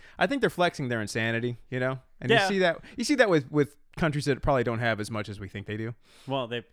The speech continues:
Speaker 2: they, yeah.
Speaker 1: Yeah.
Speaker 2: Yeah.
Speaker 1: They have billion, a billion, like, two billion people,
Speaker 2: Right.
Speaker 1: you know?
Speaker 2: And
Speaker 1: But
Speaker 2: then, then you get outside of the city centers and you're just like, "This isn't attractive at all."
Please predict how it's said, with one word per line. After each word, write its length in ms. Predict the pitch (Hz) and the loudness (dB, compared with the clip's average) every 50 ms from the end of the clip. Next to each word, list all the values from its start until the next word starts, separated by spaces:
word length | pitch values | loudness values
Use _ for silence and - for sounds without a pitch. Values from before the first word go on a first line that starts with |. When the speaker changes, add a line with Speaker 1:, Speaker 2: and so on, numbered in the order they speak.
| _ _ _ - | _ _ _ -16
Speaker 2:
they, 200 | 123 117 110 - _ _ - - | -16 -14 -16 -18 _ _ -20 -14
yeah. 240 | 135 123 110 95 - - - - - | -10 -10 -8 -10 -10 -14 -20 -14 -8
Speaker 1:
Yeah. 220 | - 123 113 101 95 | -4 -2 0 0 -2
Speaker 2:
Yeah. 160 | 107 98 - - | -4 -8 -8 -2
Speaker 1:
They 120 | - 208 220 | 0 2 2
have 280 | 262 269 226 143 110 | 4 2 2 2 4
billion, 420 | - 156 151 151 151 147 139 139 139 | 6 6 8 8 6 4 2 0 0
a 100 | 151 127 | -2 -2
billion, 260 | 110 - 147 139 131 | 0 0 0 0 0
like, 140 | 123 117 110 | -2 -4 -4
two 140 | - - 131 | -4 -6 -4
billion 220 | 120 120 110 107 | -4 -4 -4 -4
people, 320 | 104 120 117 113 113 113 113 - | -6 -6 -6 -8 -8 -12 -12 -10
Speaker 2:
Right. 140 | 123 104 | -8 -6
Speaker 1:
you 40 | 110 107 | -6 -6
know? 120 | 110 120 120 _ _ _ _ _ - | -6 -8 -10 _ _ _ _ _ -2
Speaker 2:
And 40 | 127 | 0
Speaker 1:
But 180 | 117 110 107 | 2 2 2
Speaker 2:
then, 100 | 113 110 107 | 0 -4 -8
then 160 | 123 120 113 | -8 -8 -8
you 100 | 113 107 | -8 -10
get 120 | 107 113 | -8 -8
outside 400 | 107 98 90 98 - 123 107 107 | -8 -8 -10 -12 -10 -10 -8 -8
of 120 | 104 98 95 | -8 -10 -12
the 60 | 95 | -14
city 280 | - - 120 104 104 | -14 -14 -14 -12 -14
centers 420 | 90 - 104 95 95 95 95 98 101 | -14 -14 -16 -16 -14 -14 -14 -14 -14
and 80 | 104 | -14
you're 120 | 104 104 101 | -14 -14 -14
just 240 | 98 110 101 - - | -14 -16 -16 -14 -12
like, 240 | 107 101 104 - | -12 -12 -12 -12
"This 200 | - 170 208 220 | -12 -12 -12 -10
isn't 320 | 294 247 190 160 156 135 123 | -10 -12 -10 -10 -10 -10 -10
attractive 580 | 117 110 - - 156 147 156 - - 156 147 143 | -10 -8 -6 -6 -4 -6 -6 -8 -10 -10 -8 -8
at 120 | 139 131 156 | -6 -6 -4
all." 440 | 220 262 262 156 117 - 120 117 | -4 -4 -4 -4 -4 -6 -6 -8